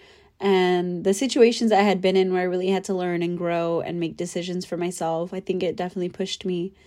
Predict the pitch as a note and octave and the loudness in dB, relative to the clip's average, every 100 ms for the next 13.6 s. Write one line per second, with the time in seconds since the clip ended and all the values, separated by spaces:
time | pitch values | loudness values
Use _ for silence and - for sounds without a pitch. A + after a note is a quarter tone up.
0 | _ _ _ _ - F3 E3+ E3 E3 E3+ | _ _ _ _ -8 -4 -4 -4 -6 -8
1 | F3 F3+ F#3 _ - - A#3 A3 G#3 G3+ | -10 -12 -18 _ -20 -2 4 4 4 4
2 | G3+ F#3+ - _ - F3+ E3+ E3+ E3 E3 | 6 4 2 _ -6 -2 0 0 -2 -2
3 | - F#3 F#3 F3+ F3 E3+ F3 E3+ E3+ E3+ | 2 4 6 4 2 0 -2 -4 -4 -4
4 | E3+ E3+ E3+ E3+ _ - _ _ - _ | -4 -6 -6 -8 _ -20 _ _ -20 _
5 | _ - - F#3+ F#3 F3+ F3+ F#3 F#3 F#3 | _ -12 -2 0 2 2 2 2 0 0
6 | F3 D#3 D3+ F3 D#4 - - F3+ - A3+ | 2 0 -2 -4 -6 -6 -4 -4 0 0
7 | A#3 C#4+ - F#3+ G3+ A#3+ A3+ F3+ - B3+ | 0 -2 -2 0 2 -2 -2 -6 -2 -4
8 | D4+ - - D3 C3 - - F4 - - | -4 -8 -4 -2 -2 0 0 -2 -12 -16
9 | - - - - - F3+ F3 F3 E3+ E3+ | -20 -20 -20 -12 -4 -2 -2 -2 -2 -2
10 | E3+ E3+ E3+ E3+ E3+ F3 F#3 F3+ _ _ | -2 -4 -4 -4 -4 -6 -8 -14 _ _
11 | _ _ _ _ _ _ _ _ _ _ | _ _ _ _ _ _ _ _ _ _
12 | _ E3+ F#3 D4+ A#3 F3 - - G3 A#3+ | _ -8 -4 -2 -4 -6 -10 -8 -4 -2
13 | B3 A3+ - _ G3+ | -4 -6 -14 _ -8